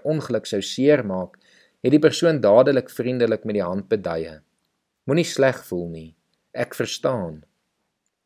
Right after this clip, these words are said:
Dit, meer as enigiets anders, het ons harte gebreek en ons het dit so nodig gehad. Aan hierdie tipe weerloosheid voor die pyn van die wêreld is ons teologie, na my mening,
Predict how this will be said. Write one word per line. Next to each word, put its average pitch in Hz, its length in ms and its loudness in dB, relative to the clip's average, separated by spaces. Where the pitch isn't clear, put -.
Dit, - 340 10
meer 120 260 4
as 147 180 4
enigiets 151 540 0
anders, 90 480 -2
het 90 160 -6
ons 98 160 -4
harte 95 360 0
gebreek 90 680 -8
en 143 120 -2
ons 147 180 -2
het 120 100 2
dit 113 160 0
so 151 340 0
nodig 98 400 0
gehad. 87 460 -6
Aan 139 120 2
hierdie 143 420 4
tipe 123 300 2
weerloosheid 101 960 0
voor 98 200 -4
die 92 200 -8
pyn 131 260 0
van 135 160 -4
die 131 140 -6
wêreld 87 640 -8
is - 120 2
ons 147 280 -4
teologie, 135 520 0
na 101 160 0
my 98 260 0
mening, 90 480 -6